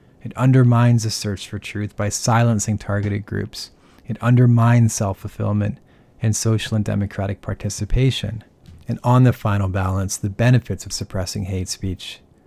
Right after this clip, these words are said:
outweigh the detrimental effects of restricting expression. And the court notes that this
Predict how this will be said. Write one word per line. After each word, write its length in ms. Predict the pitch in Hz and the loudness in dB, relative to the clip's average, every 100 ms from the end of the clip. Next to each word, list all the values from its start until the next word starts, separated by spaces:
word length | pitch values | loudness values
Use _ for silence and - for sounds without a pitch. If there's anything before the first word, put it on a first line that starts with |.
| _ - | _ 0
outweigh 440 | 113 113 110 107 | 0 0 0 0
the 100 | 98 | -2
detrimental 720 | 92 101 98 104 95 95 98 | -2 -4 -4 -4 -4 -4 -6
effects 500 | 95 - 85 - - | -8 -8 -10 -8 -10
of 180 | 107 95 | -8 -8
restricting 500 | 92 - 98 92 98 | -8 -10 -12 -10 -10
expression. 680 | 98 - - 117 - - 104 _ _ _ _ 135 | -10 -10 -2 -2 -2 -10 -14 _ _ _ _ 2
And 120 | 127 | 4
the 80 | 123 | 4
court 320 | - 135 131 | 4 2 2
notes 380 | 117 117 110 - | 0 0 -2 -4
that 280 | 120 107 | -4 -4
this 420 | - 110 - - | -4 -4 -4 -10